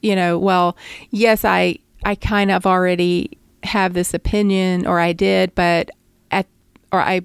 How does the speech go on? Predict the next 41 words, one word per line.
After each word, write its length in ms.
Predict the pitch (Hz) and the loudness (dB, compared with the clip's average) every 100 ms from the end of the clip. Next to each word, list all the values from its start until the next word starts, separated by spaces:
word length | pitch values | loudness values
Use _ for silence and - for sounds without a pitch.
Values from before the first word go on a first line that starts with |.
| - - | -6 -4
at 160 | 170 | -2
one 260 | 190 202 180 | 0 0 -2
time 300 | - 185 185 | -2 0 0
I 100 | 170 | -2
did, 240 | 170 170 | -2 -4
but 140 | 180 - | -4 -4
now 380 | 185 180 175 170 | -2 0 0 0
s-, 140 | - - | -6 -10
if 120 | 185 185 | -6 -4
I'm 140 | 175 | -2
gonna 160 | 175 180 | -2 0
be 120 | 170 | -2
a 40 | |
juror, 340 | 165 180 165 165 | 0 -2 -2 -2
I 120 | 175 | -4
can 160 | - 175 | -4 -4
be 280 | 170 165 170 - - - - - | -2 -2 -4 -12 -20 -20 -20 -4
completely 560 | 226 185 - 190 185 175 | -2 0 0 0 0 0
open-minded. 540 | 175 175 170 170 170 | 0 -2 -2 -2 -2
I'm 120 | 165 | -2
gonna 220 | 165 165 | -4 -4
just 340 | 160 165 - - - | -4 -6 -8 -10 -8
get 160 | - - | -6 -4
rid 180 | 180 175 | -2 0
of 60 | 170 | 0
that. 260 | 160 160 - | 0 0 0
I 60 | |
don't 140 | 233 196 | 2 2
know 60 | |
if 100 | 185 | -2
you 80 | 185 | -2
can 160 | 180 170 | -4 -2
honest, 540 | - 180 175 170 - | 0 0 0 -4 -4
you 80 | 196 | -2
know, 100 | 185 | 0
if 120 | - | 0
you're 100 | 240 | 2
really 220 | 202 190 175 | 2 2 2
being 160 | 170 | 0
honest 280 | 165 165 | 0 -2
with, 100 | - | -6